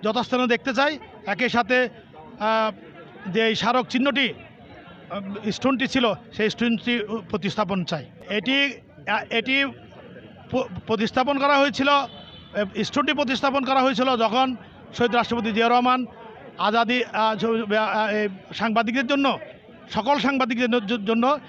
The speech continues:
একটি আবাসিক এলাকা যখন উনি, আহ, এই চট্টগ্রামে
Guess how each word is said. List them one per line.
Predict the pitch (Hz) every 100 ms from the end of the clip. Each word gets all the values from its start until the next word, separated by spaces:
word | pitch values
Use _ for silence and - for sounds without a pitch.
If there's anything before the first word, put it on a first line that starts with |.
| - -
একটি | 202 - 240 233
আবাসিক | 208 196 233 - 269
এলাকা | 262 247 240
যখন | 220 233 226 196 -
উনি, | 202 220 208 - - - - - -
আহ, | 202 202 180 - -
এই | 185 190 190 190 - - - - - - - - - -
চট্টগ্রামে | - 202 214 226 214 214